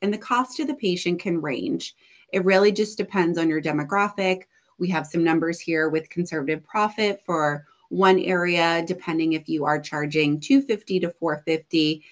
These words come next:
as an upgrade to your microneedling, your laser treatments, your combo services.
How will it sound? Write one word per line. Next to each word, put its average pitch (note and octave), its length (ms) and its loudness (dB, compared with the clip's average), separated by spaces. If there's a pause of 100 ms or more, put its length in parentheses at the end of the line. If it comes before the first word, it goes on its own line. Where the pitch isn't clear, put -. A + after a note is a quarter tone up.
(220)
as G#3 220 6
an A#3+ 200 2
upgrade F3 640 2
to D#3+ 560 2 (220)
your E3+ 140 2
microneedling, D#3 1120 2
your D3 520 -2
laser F#3+ 340 4
treatments, D3+ 500 -4
your E3+ 100 0
combo E3 520 0
services. C#3+ 840 -2